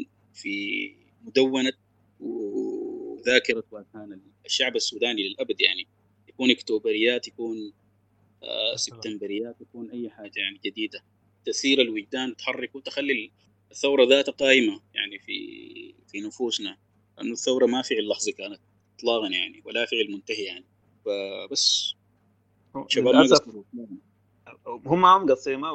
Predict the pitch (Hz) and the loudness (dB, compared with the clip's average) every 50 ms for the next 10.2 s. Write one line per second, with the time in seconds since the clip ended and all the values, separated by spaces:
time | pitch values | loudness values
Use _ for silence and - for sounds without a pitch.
0 | 127 110 120 120 - 160 160 160 147 131 131 - 117 120 120 123 117 110 143 160 | -6 -6 -8 -6 -2 0 0 0 2 0 -2 -2 -4 -8 -4 -4 -2 -2 -2 -4
1 | 156 143 131 117 113 123 127 156 160 - - 147 131 120 123 127 160 156 - 143 | -4 -4 -6 -4 -2 4 6 6 6 6 6 4 4 6 4 2 0 0 0 -2
2 | 131 120 113 - - 156 156 - - 123 117 113 - 143 147 151 139 - - - | -2 -2 -2 0 0 -2 -2 -2 -4 -10 -10 -8 -2 2 4 4 4 2 0 -4
3 | - 139 135 139 131 120 110 110 104 131 135 127 113 104 104 104 - - 113 110 | 0 2 4 4 4 2 0 0 0 0 0 0 0 -2 -6 -6 -6 -6 -8 -8
4 | - - - 117 117 143 165 196 196 - 254 262 - 165 147 147 - 160 151 143 | -8 -8 -8 0 4 6 6 6 6 2 0 0 0 -2 -2 0 0 0 4 8
5 | 143 135 127 - - - 110 _ _ _ _ _ _ _ _ - 123 123 - - | 8 8 8 6 2 -18 -18 _ _ _ _ _ _ _ _ -4 -4 -4 -2 0
6 | 127 123 120 120 127 131 156 175 165 160 139 123 120 - - 139 135 131 - - | 0 2 2 4 4 4 6 8 8 8 8 8 6 2 0 0 0 0 0 0
7 | 156 156 147 120 143 160 160 151 143 127 120 131 151 - - - 127 117 113 107 | 0 0 0 0 0 0 2 2 0 0 0 0 0 0 0 -2 0 -2 -2 -4
8 | 110 107 - - - 107 107 - _ _ - 110 101 107 107 - - - - _ | -4 -10 -10 -8 -6 -8 -8 -8 _ _ -16 -14 -12 -12 -12 -14 -18 -20 -20 _
9 | _ _ _ _ 120 117 107 107 107 110 110 107 - _ _ - - - - _ | _ _ _ _ -12 -10 -10 -10 -10 -14 -16 -16 -18 _ _ -20 -20 -20 -20 _
10 | _ _ - 127 | _ _ -20 -20